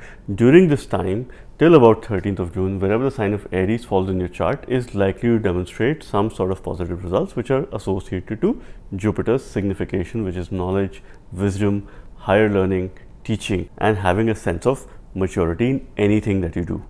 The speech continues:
On thirteenth of June, it will make a transit in Rohini Nakshatra, and it will stay in this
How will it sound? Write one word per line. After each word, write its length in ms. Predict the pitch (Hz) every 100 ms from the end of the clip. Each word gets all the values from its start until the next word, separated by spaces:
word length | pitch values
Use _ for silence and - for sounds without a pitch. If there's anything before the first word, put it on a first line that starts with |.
| - -
On 160 | 98
thirteenth 460 | 101 117 107 147 139
of 120 | 110
June, 240 | 107 123 -
it 160 | 101 101
will 160 | 101
make 100 | 95
a 60 | 101
transit 400 | - 90 95 117
in 160 | 147
Rohini 480 | 90 101 87 101 104
Nakshatra, 560 | 98 - 101 - 247 - - -
and 180 | - 107
it 80 | 113
will 140 | 123
stay 300 | - - 143
in 80 | 151
this 140 | 123